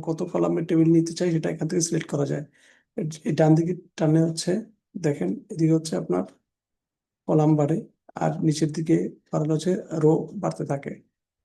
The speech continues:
তো আমি হচ্ছে আপনার তিন by তিন একটি টেবিল ইনসার্ট করব।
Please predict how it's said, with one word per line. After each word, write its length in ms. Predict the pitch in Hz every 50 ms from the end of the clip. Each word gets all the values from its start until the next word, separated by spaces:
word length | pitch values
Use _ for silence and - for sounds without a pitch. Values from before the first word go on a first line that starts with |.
| _ _ _ _ -
তো 40 | - 165
আমি 160 | 156 160 165
হচ্ছে 260 | 170 165 160 - 151 147 156 220 - - _ _ _ _ _ _ _ _ _ _ _ _ _ _ _ _ _ _ _ _ _ _ _ -
আপনার 300 | 170 160 - 165 160 175 - - -
তিন 160 | - 196 175 165 160
by 120 | 160 156 156 156
তিন 160 | - 165 147 151 196 - - _ _ _ _ _ _ _ _ _ _ _ _ _ _ _ _ _ _ _ _ -
একটি 280 | 226 160 147 - 175 175 226 247 - - _ _ _ _ _ -
টেবিল 200 | 180 165 160 180 202
ইনসার্ট 300 | - 160 156 - - - -
করব। 200 | - 147 139